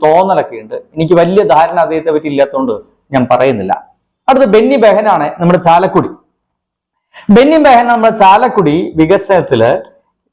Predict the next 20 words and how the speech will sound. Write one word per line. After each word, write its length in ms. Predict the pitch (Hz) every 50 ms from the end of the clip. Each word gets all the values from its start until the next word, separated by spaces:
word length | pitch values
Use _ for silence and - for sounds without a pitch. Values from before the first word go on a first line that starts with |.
| _ -
പറയുന്നത് 640 | 185 185 208 247 277 285 269 240 202 156 147 139 143 160 185 208 - - - _ -
ആയിരത്തി 560 | 175 175 190 208 220 233 226 226 233 226 233
എഴുന്നൂറ്റി 380 | 226 208 208 208 202 190 180 202 185
അമ്പത് 340 | 190 202 214 208 240 240 226 208
കോടി 180 | 185 185 180 180
രൂപയുടെ 280 | 170 165 165 151 156 160 147
വികസന 340 | 147 135 151 160 160 165 165
പ്രവർത്തനങ്ങൾ 600 | 160 - - 143 143 143 143 139 139 139 143 139
നടത്തിയ 380 | 135 131 127 123 123 - 127 123
മുൻ 240 | 123 131 139 151 143 131
എം 100 | 117 113 107
പി 180 | - - 160 202 - _ _ _ _ 214 214
ഇന്നസെന്റ് 560 | 214 254 285 311 320 311 - 262 240 220 208 208
തുടക്കമിട്ട 520 | 190 165 165 160 - 180 151 127 - - 135 - - - - - _ _
പദ്ധതികൾ 480 | 165 180 185 180 233 226 202 220 196 214 196 156 - -
പലതും 400 | 190 196 202 220 220 214 233 214 196 170 160 160
മുങ്ങിപ്പോവാൻ 640 | 160 175 208 254 294 302 254 - 220 196 180 175 175 156
കാരണം 320 | 151 139 - 131 135 127 131 - _
ഇദ്ദേഹമാണെന്ന് 680 | 156 147 143 165 165 151 151 139 127 123 123 123 120 120
പറയുന്നുണ്ട്. 500 | 110 107 104 104 104 101 98 95 - -